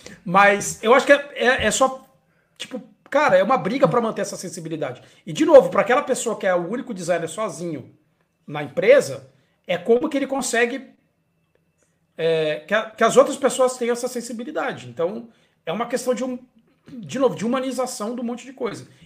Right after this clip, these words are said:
E, de novo, não jovem místico, quântico, o nosso jornada, não é isso, é, é porque precisa ter, é, não é brega, tá?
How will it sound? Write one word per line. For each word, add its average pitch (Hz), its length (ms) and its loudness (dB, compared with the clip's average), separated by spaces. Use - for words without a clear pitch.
E, 160 60 -10
de 247 120 0
novo, 202 160 10
não 233 400 4
jovem 220 420 0
místico, 220 540 -8
quântico, 185 580 -10
o 339 80 -10
nosso 285 680 -4
jornada, 294 640 4
não 262 160 6
é 339 100 10
isso, 233 340 2
é, 233 300 4
é 262 120 4
porque - 180 -6
precisa 247 540 -2
ter, 240 440 2
é, - 200 -14
não 233 160 2
é 294 60 8
brega, 185 360 0
tá? 151 220 -12